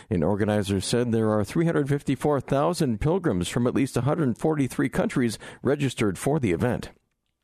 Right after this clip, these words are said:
Donald Trump was indicted on Tuesday for his wide-ranging attempts to overturn the twenty twenty election, the third time in four months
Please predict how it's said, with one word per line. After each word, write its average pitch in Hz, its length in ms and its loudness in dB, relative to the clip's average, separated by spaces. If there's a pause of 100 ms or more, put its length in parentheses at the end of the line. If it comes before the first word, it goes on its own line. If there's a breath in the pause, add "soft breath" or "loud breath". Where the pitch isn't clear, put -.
(720 loud breath)
Donald 135 320 0
Trump 160 320 0
was 127 240 2
indicted 127 480 0
on 123 200 0
Tuesday 143 520 0
for 135 220 0
his 123 180 0
wide-ranging 143 680 2
attempts 151 400 -2
to 156 100 2
overturn 156 640 0
the 127 80 2
twenty 135 340 0
twenty 156 380 0
election, 110 560 0
the 82 80 0
third 156 320 0
time 131 320 2
in 110 100 2
four 170 260 0
months 123 320 0